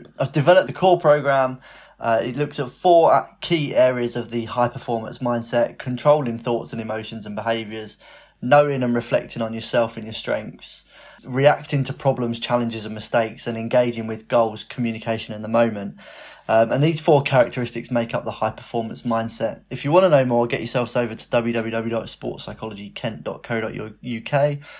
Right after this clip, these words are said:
or find me on Instagram, which is at the underscore performance underscore psych, um, on Instagram, and I will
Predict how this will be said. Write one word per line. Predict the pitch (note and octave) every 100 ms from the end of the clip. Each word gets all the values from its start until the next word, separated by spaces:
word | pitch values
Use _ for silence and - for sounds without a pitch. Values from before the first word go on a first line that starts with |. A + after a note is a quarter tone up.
| - _ -
or | A#2+
find | - D3 C3+
me | B2
on | A#2+
Instagram, | A#2+ C#3 A#2 - A#2 A2 A2+
which | G#2+ A#2+
is | A2+ - -
at | C#3+ C#3 - - - A#2+
the | C3+ C#3+ C3 C3+
underscore | A#2+ A#2 A#2 - A#2 -
performance | A#2 - B2+ A#2 A2+ A2+ - - -
underscore | A2 A2 G#2 - A2
psych, | - B2 G#2 - - - _ - - - - _ A2
um, | G#2+ G#2+ G2+
on | - A#2+
Instagram, | A#2 A#2+ - A#2 G2+ G#2 G2+ G#2+
and | G#2 G#2+ G#2
I | - G2+ A2
will | G#2 G#2+ G#2 G#2 -